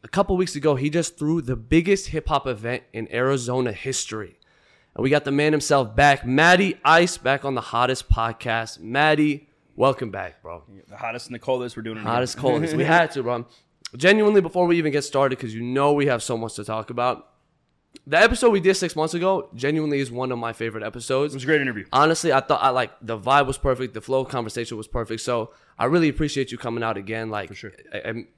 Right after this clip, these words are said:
Speaker 1: again, you're such a busy guy, especially now you're everywhere. But I appreciate you taking time. You know, there's a lot we gotta talk about, about this event, but let's start it off. You were just in Vegas, Rick Ross shows, a couple of stuff like that.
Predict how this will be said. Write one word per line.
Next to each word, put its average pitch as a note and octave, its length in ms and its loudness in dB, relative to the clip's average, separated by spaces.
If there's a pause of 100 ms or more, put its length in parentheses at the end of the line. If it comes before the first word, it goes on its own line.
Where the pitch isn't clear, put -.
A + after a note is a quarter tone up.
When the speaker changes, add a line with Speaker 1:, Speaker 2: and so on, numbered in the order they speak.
(140)
Speaker 1:
again, A#2 340 -4
you're A#2 160 -6
such D3+ 380 -2
a C#3+ 60 2
busy A#2+ 300 -4
guy, A#2+ 280 0
especially B2 640 -6
now A2+ 220 -4
you're A2 260 -8
everywhere. B2 540 -2
But A#2 340 -6 (420)
I - 20 -20
appreciate F#3 360 2
you D#3+ 60 -10
taking D3+ 240 -4
time. D3 400 0 (440)
You A#2+ 120 -8
know, D#3 180 4
there's D3+ 180 4
a C3+ 60 -2
lot C3 220 4
we B2 80 -4
gotta A#2 180 0
talk B2 300 -4
about, A2+ 240 0
about A2 180 -8
this A2 140 -14
event, B2+ 320 -2 (320)
but C3 260 -2 (580)
let's D3 140 -4
start F3+ 180 6
it E3 80 4
off. D#3+ 220 6
You D3 100 -4
were C#3 60 -4
just C#3+ 300 -4
in C3 100 -4
Vegas, B2 540 -6 (100)
Rick C3+ 300 -8
Ross C3 260 2
shows, C3 520 0
a - 100 -20
couple A#2+ 340 -6
of A#2 60 -12
stuff A#2+ 280 -6
like A#2 240 -6
that. B2+ 340 -4